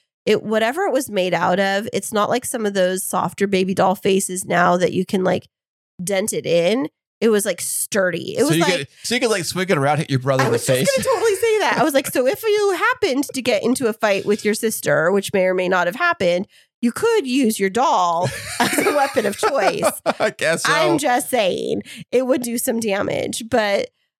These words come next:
Speaker 1: um, yeah, I would, I wouldn't mind. Uh, I don't play with dolls necessarily, but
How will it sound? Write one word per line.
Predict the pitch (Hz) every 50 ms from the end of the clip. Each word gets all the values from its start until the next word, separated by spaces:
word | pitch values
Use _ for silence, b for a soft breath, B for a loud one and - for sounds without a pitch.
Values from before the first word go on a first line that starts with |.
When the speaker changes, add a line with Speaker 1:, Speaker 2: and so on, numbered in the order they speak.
| _ _ -
Speaker 1:
um, | 226 226 196 185 175 - - - - - - _ _ _ _ _ _ _ -
yeah, | 247 247 254 226 196 180 170 -
I | - 269
would, | 277 302 302 285 285 - -
I | - 285
wouldn't | 277 254 233 214 - -
mind. | 175 175 170 180 185 196 - - - _ _
Uh, | - 208 190 - 175 - - - _ _ _ _ - -
I | 151 277 370
don't | 349 277 220 170
play | - - - 175
with | 170 185
dolls | - - 156 - - - -
necessarily, | - - - 196 - - - - - - - - 160 170
but | 208 - 190 202 202 -